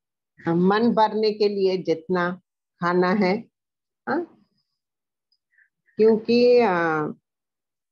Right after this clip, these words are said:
वो हेल्दी में नहीं ज-, गिना जाता है नान खटाई, हम्म? क्योंकि वो मैदे से बनता है, बेकिंग सोडा, बेकिंग पाउडर,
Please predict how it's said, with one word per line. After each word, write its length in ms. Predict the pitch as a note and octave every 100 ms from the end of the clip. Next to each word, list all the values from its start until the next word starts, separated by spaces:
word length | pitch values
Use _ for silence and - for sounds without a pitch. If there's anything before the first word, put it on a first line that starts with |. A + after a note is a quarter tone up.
| -
वो 260 | F#3 A3
हेल्दी 500 | A3+ G#3 G#3 F#3 A#3+
में 160 | C4+ B3+
नहीं 440 | A#3 A3 A3 A#3+
ज-, 580 | G#3+ - F3+ D3+ E3+ D#3
गिना 320 | E3 F3 F3
जाता 400 | F3 E3+ D3+ -
है 340 | D3+ D3 C#3+ C#3 -
नान 260 | E3 D#3 D#3+
खटाई, 640 | D#3+ E3+ - D3 C#3 C3+ _ _ G#3
हम्म? 120 | C#4+ - _ _ _ _ _ _ _ _ _ _
क्योंकि 320 | F#3+ F#3+ F#3+
वो 160 | F#3 F#3+
मैदे 500 | F#3 E3+ E3+ - G3
से 180 | G3+ G3+
बनता 420 | F3+ E3+ - F3+
है, 520 | F3+ F3 E3 E3 F3 - - G#3 _ _ _ _
बेकिंग 520 | D#3+ F3 B2+ F#3+ F#3+
सोडा, 580 | F#3+ F#3 E3+ E3 D#3+ D#3
बेकिंग 480 | D#3 D#3+ D#3+ E3+ E3+
पाउडर, 800 | - E3 D#3+ D#3 D#3 D#3 D3+